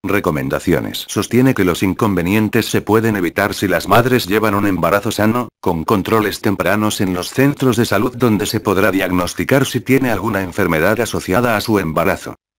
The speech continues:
Se busca terminar este periodo con las menores complicaciones posibles, lo que dará una madre y un niño sanos.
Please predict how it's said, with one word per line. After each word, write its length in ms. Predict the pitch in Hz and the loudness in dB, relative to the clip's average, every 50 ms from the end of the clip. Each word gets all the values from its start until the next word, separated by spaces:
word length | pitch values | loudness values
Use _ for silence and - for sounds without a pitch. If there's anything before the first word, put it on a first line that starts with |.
| _ _ _ _ _ - | _ _ _ _ _ -10
Se 140 | - - 73 | -8 -6 -2
busca 360 | 76 107 104 - - 107 - | -2 -2 -2 0 0 0 0
terminar 440 | - 92 90 90 92 95 113 131 107 | 0 0 0 0 0 0 -2 -2 -2
este 260 | 104 95 - - 90 | -2 -2 -4 -4 -2
periodo 520 | - 98 87 101 110 113 104 90 87 85 | 0 0 2 2 2 2 2 2 0 -2
con 160 | - 90 87 | -2 -2 -2
las 160 | 85 85 76 80 | -2 -4 -4 -4
menores 440 | 71 67 90 104 110 113 110 - | -4 -2 0 0 2 2 0 0
complicaciones 840 | - 110 104 95 - 90 87 - 92 82 - 107 113 110 107 98 90 - | 0 -2 -2 -2 -2 -4 -2 -2 -2 -2 0 0 2 2 2 0 0 0
posibles, 800 | - 139 - - 131 123 87 73 - 113 117 120 - - - _ | 2 2 2 2 2 0 0 0 -4 -6 -6 -6 -8 -12 -10 _
lo 200 | - 90 98 98 | 0 0 2 2
que 100 | - 98 | 2 0
dará 240 | 78 76 82 95 98 | 0 2 0 0 0
una 220 | 104 95 101 90 | 0 0 0 0
madre 320 | 87 92 90 82 78 78 78 | 2 0 0 0 -2 -2 -2
y 80 | 90 | -2
un 120 | 101 92 87 | -2 -2 -2
niño 300 | 92 107 110 104 98 92 | -4 -4 -2 -2 -4 -4
sanos. 480 | - 92 - 123 117 104 - - - | -4 -4 -4 -6 -10 -12 -12 -12 -12